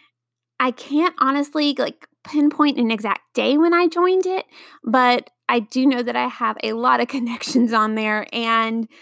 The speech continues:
I have been using it just like it should be from day one. So how I use it is I connect with other business owners and, um, network with them and bounce ideas off of them.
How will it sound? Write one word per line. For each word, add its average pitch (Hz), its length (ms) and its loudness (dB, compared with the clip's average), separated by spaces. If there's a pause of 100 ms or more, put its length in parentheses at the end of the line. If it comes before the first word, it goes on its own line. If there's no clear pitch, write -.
(240)
I 240 200 2
have 226 180 -2
been 254 200 2
using 226 380 -2
it 214 240 -6
just 233 500 -4
like 220 380 -2
it 214 160 -4
should 320 300 -4
be 214 420 0
from 214 180 -2
day 196 220 -4
one. - 400 -6 (320)
So 240 300 2
how 294 480 4
I 453 260 0
use 247 260 -2
it 240 220 0
is 233 220 -2 (100)
I 233 160 0
connect 247 560 -4
with 226 220 -4
other 196 400 -4
business 311 360 0
owners 262 520 0 (400)
and, 214 680 -2
um, 202 460 -8 (180)
network 254 520 4
with 247 220 2
them 226 480 2
and 202 220 -6
bounce 202 280 -6
ideas 311 460 0
off 269 220 4
of 233 140 -4
them. 240 420 2